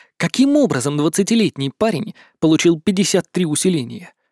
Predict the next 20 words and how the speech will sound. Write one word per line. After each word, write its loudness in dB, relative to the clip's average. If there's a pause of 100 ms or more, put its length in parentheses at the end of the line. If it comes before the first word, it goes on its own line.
(300)
Даже -2
если 0
по 0
одному 0
раз 0
в -14
полгода, 0 (260)
получалось -2
сорок. -4 (360)
Откуда -2
ещё 2
пятнадцать? -4 (480)
Неужели 4
граф 0
Вяземский 0
имеет 0
доступ -2
к -18
кристаллам 0
Галла 0